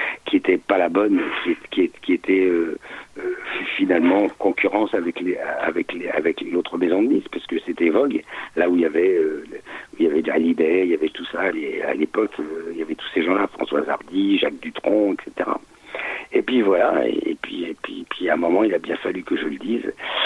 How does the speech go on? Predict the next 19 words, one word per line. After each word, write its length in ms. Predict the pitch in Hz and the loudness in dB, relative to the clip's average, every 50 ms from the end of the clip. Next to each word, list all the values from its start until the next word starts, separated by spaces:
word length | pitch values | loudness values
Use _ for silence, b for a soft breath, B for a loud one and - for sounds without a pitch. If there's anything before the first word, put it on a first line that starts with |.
| B B B B - | B B B B 2
Alors 200 | - 101 95 92 | 4 4 4 4
j'ai, 560 | - - 101 95 95 98 101 101 104 104 92 | 2 4 4 6 6 6 4 4 4 4 4
on 140 | 90 101 95 | 4 4 2
a 80 | 92 | 2
tourné 260 | - - 107 95 104 | 0 0 0 2 2
un 140 | 104 98 92 | 2 2 0
clip 420 | - - - 87 87 107 110 - - | 0 -4 -8 -6 -6 -6 -6 -6 -8
où 60 | 95 | -4
j'avais 280 | 85 85 82 82 85 | -2 -2 -2 -2 -4
une 120 | 82 82 82 | -4 -4 -6
fausse 240 | - - 95 - - - | -2 -2 -2 -2 -2 -10
moustache, 480 | - - - - - 78 92 98 98 - - - | -12 -10 -4 0 2 2 2 2 0 -4 -8 -6
les 120 | - 87 | -4 -2
lunettes, 480 | 87 90 92 87 80 78 92 98 101 - - - | 2 2 2 2 4 2 4 2 2 -2 -4 -4
euh, 80 | - 85 85 | -2 0 2
on 100 | 90 92 | 2 2
me 60 | 90 | 4
reconnaissait 500 | 110 113 - 120 107 104 98 - - - | 4 4 4 4 4 4 2 2 -2 -2
pas. 180 | - - - | -2 -2 -2